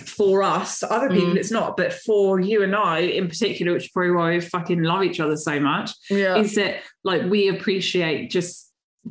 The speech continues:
Speaker 1: the, the grittiness of what, of being like, "Oh my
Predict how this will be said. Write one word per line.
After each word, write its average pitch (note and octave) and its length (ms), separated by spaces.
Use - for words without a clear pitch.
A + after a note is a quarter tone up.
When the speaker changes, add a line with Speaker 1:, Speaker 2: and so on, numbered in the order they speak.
Speaker 1:
the, E3 320
the F3 120
grittiness E3+ 840
of D#3+ 160
what, D#3+ 360
of E3+ 160
being F3 240
like, D#3+ 220
"Oh E3+ 200
my E3 260